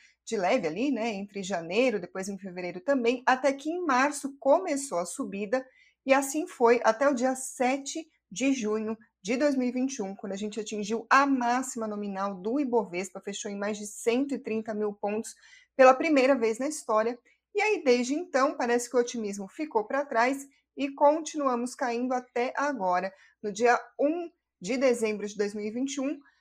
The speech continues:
a gente chegou aos cem mil setecentos e setenta e quatro pontos. Começou, inclusive, a discussão se o Ibovespa ia chegar a ficar abaixo dos cem mil pontos. Em pleno mês de dezembro, a gente nessa discussão, se ia bater mínima, batemos.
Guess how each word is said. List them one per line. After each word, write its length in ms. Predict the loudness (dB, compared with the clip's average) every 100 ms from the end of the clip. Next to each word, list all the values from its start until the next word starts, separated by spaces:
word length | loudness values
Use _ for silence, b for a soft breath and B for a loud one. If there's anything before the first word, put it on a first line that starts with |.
| b
a 60 | -8
gente 180 | -6 -4
chegou 340 | -4 4 4 6
aos 240 | 2 2
cem 360 | -2 -2 0 0
mil 380 | 0 0 -4 -6
setecentos 840 | -6 -6 -4 -6 -4 -4 -8 -12
e 60 | -8
setenta 380 | -8 -6 -8 -8
e 20 |
quatro 320 | -4 -4 -4
pontos. 320 | -10 -8 -8
Começou, 320 | -8 -10 -8 -8
inclusive, 340 | -6 -2 2
a 60 | 2
discussão 560 | -2 -6 -10 -4 -4
se 120 | 0
o 40 | 0
Ibovespa 440 | 0 2 0 0
ia 280 | 0 0 0 b b b
chegar 300 | -4 6 6
a 20 |
ficar 260 | 6 0 4
abaixo 600 | 6 6 6 6 6 2
dos 160 | -6 -6
cem 160 | -6 -2
mil 160 | -4
pontos. 480 | -2 0 0 0 -6 b _
Em 120 | -6
pleno 240 | 2 2
mês 180 | 2 0
de 100 | -2
dezembro, 560 | -2 0 0 -2 -2 -2
a 40 |
gente 240 | -6 -8 -4
nessa 220 | -4 -4
discussão, 480 | -10 -16 -6 -4 -4
se 180 | -4
ia 120 | 0 2
bater 280 | 0 -2
mínima, 400 | -6 -4 -4 -4 -4
batemos. 840 | 0 0 0 -6 -4 -4 -6